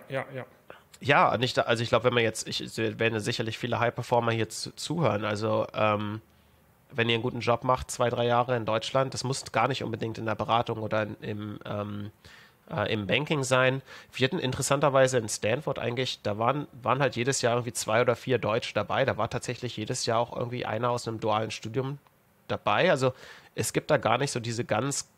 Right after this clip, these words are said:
Speaker 2: knallhart vorgegebenen, ähm, Karrierepfade, die jetzt dahin führen. Also es ist immer, gesucht wird immer Exzellenz. Aber Exzellenz kann
Speaker 1: Mhm.
Speaker 2: man, denke ich, auf, auf, auf verschiedenste Arten zum, zum Ausdruck bringen. Und,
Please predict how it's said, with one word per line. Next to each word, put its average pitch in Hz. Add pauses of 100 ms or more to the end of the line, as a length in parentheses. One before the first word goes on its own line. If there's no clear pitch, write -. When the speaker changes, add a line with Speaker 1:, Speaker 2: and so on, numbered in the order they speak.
(140)
Speaker 2:
knallhart 120
vorgegebenen, 113 (440)
ähm, 104 (500)
Karrierepfade, 135
die 147
jetzt -
dahin 120
führen. 147
Also 120
es 110
ist 107
immer, 143
gesucht 127
wird 151
immer 131
Exzellenz. - (300)
Aber 107
Exzellenz 127
kann 143
Speaker 1:
Mhm. 127
Speaker 2:
man, 117
denke 123
ich, 117
auf, -
auf, - (100)
auf - (260)
verschiedenste 135
Arten 110
zum, 110
zum 107
Ausdruck 110
bringen. 104
Und, 101